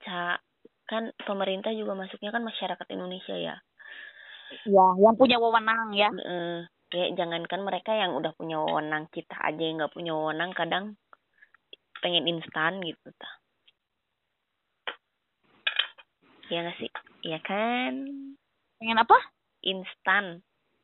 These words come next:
Speaker 2: Ah, henteu aku mah.
Speaker 1: Maksudnya?
Speaker 2: Sesuai dengan peraturan yang ada.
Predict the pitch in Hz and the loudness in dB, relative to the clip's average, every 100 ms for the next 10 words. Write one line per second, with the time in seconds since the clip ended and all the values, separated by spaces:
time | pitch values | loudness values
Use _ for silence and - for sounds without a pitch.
0 | _ _ _ _ _ _ _ _ _ _ | _ _ _ _ _ _ _ _ _ _
1 | _ _ - - 392 - - - - - | _ _ -6 0 0 -2 -12 -20 -20 -20
2 | - - _ _ _ 392 349 226 311 359 | -20 -20 _ _ _ 10 10 10 8 8
3 | 370 415 554 571 - _ _ _ - - | 8 6 6 2 -6 _ _ _ -20 -20
4 | _ _ _ _ _ _ - _ _ - | _ _ _ _ _ _ -20 _ _ -20
5 | _ _ _ _ _ _ _ - - - | _ _ _ _ _ _ _ -4 -2 -2
6 | - _ _ _ _ - - - - 330 | -4 _ _ _ _ -20 -20 -14 -6 -4
7 | - 359 370 320 349 359 453 370 349 392 | 2 2 2 0 -2 4 10 12 12 12
8 | 381 370 359 349 349 320 | 12 12 8 4 4 2